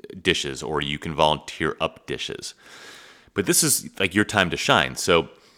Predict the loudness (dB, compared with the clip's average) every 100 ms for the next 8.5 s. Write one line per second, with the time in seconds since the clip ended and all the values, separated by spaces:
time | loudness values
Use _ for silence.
0 | _ -2 -2 0 0 0 0 -2 0 2
1 | 2 2 0 0 0 -2 -4 -2 -2 -2
2 | -2 0 0 -2 -12 -8 -2 -2 0 -4
3 | -4 -6 -2 0 2 4 4 0 -4 2
4 | 2 2 0 0 0 -2 -4 2 4 2
5 | -2 -10 -6 -6 -2 0 0 -2 0 2
6 | 6 6 6 2 0 0 4 4 4 -10
7 | _ -20 -16 -8 0 0 0 0 0 0
8 | -6 -6 -2 -2